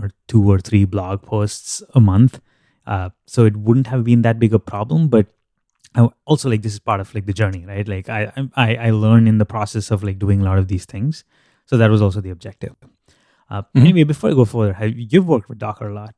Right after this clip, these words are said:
Speaker 1: too, right?
Speaker 2: Yeah. Yeah, I've worked with it, uh, quite a bit. I mean, I work with it almost every day.
Speaker 1: Oh, wow. Okay. So then I definitely have to, like, hear more about this.
Speaker 2: Yeah. It's, I mean, what you're explaining is everything, it, it's,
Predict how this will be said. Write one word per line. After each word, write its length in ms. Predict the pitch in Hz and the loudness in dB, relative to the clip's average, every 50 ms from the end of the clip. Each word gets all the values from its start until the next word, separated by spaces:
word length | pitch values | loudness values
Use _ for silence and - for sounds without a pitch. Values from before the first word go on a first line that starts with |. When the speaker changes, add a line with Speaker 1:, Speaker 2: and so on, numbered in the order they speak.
| _ - | _ 0
Speaker 1:
too, 220 | 113 101 92 92 | 2 2 2 2
right? 260 | 92 98 113 123 120 - _ _ _ _ _ _ _ _ _ _ _ _ _ _ _ _ - | -2 -2 -2 -2 -4 -4 _ _ _ _ _ _ _ _ _ _ _ _ _ _ _ _ 2
Speaker 2:
Yeah. 160 | 214 208 - - _ _ _ _ _ - | 2 2 2 2 _ _ _ _ _ -8
Yeah, 140 | 131 123 127 | -4 -4 -4
I've 100 | 120 123 | -4 -4
worked 160 | 117 104 - | -6 -8 -8
with 180 | 104 101 - | -10 -10 -8
it, 220 | 101 92 - _ - | -8 -10 -8 _ -6
uh, 460 | 107 98 95 92 92 92 92 90 - - 123 - | -4 -4 -2 -2 -2 -2 -4 -6 -8 -12 -18 -10
quite 200 | - - 120 107 | -4 0 2 2
a 40 | 98 | 2
bit. 160 | 98 104 90 | 2 2 2
I 40 | 87 | 2
mean, 140 | 90 87 | 0 -2
I 80 | 87 90 | -2 -2
work 180 | 90 95 90 - | -4 -4 -4 -4
with 120 | 87 87 | -4 -4
it 80 | 85 85 | -2 0
almost 300 | 87 87 87 82 - - | 2 2 2 2 2 0
every 200 | 87 82 85 80 | 0 0 -2 -2
day. 280 | 87 87 87 87 85 _ _ _ _ - | 0 0 0 0 -2 _ _ _ _ -2
Speaker 1:
Oh, 140 | 151 143 123 | 2 2 2
wow. 380 | 104 104 127 143 135 117 110 - | 2 0 -2 -2 -2 -4 -4 -6
Okay. 320 | 117 - 127 107 98 98 - _ _ | -6 -4 -4 -4 -4 -6 -10 _ _
So 200 | - - 123 113 | -4 0 2 4
then 300 | 113 110 107 107 98 - _ _ _ _ - - _ _ _ - | 6 6 6 4 2 0 _ _ _ _ -20 -20 _ _ _ -14
I 160 | - 113 113 | -8 -4 -4
definitely 540 | 110 107 101 120 110 107 107 117 110 110 104 | -4 -4 -4 -4 -4 -2 -4 -4 -2 -2 -2
have 180 | 104 104 101 - | -2 -2 -4 -4
to, 80 | - 107 | -6 -8
like, 200 | 98 95 - - | -8 -8 -10 -6
hear 400 | - 107 95 98 95 95 95 95 _ | -4 -2 0 0 0 -2 -4 -8 _
more 220 | - 101 98 101 95 | -4 -2 0 2 2
about 260 | 90 92 87 87 - | 0 0 -4 -8 -10
this. 340 | - - - - - - _ _ _ - | -12 -12 -10 -12 -12 -14 _ _ _ -18
Speaker 2:
Yeah. 360 | 147 - - 95 90 95 92 - _ - | -14 -10 -8 -6 -6 -8 -10 -14 _ -8
It's, 540 | 151 123 120 - - - - - - - - - | -6 -6 -6 -6 -8 -12 -16 -16 -16 -18 -16 -12
I 80 | 107 123 | -4 2
mean, 220 | 143 135 135 131 | 4 4 6 6
what 140 | 127 156 143 | 6 4 2
you're 100 | 156 139 | 2 -2
explaining 320 | - - 143 156 147 123 107 | -2 -2 -4 -2 0 0 0
is 80 | 90 | 0
everything, 360 | 92 101 98 104 101 101 101 107 | 0 -2 -2 -2 0 0 0 0
it, 180 | 107 98 95 95 | -2 -4 -4 -6
it's, 340 | 95 - - - - - | -6 -6 -8 -12 -12 -14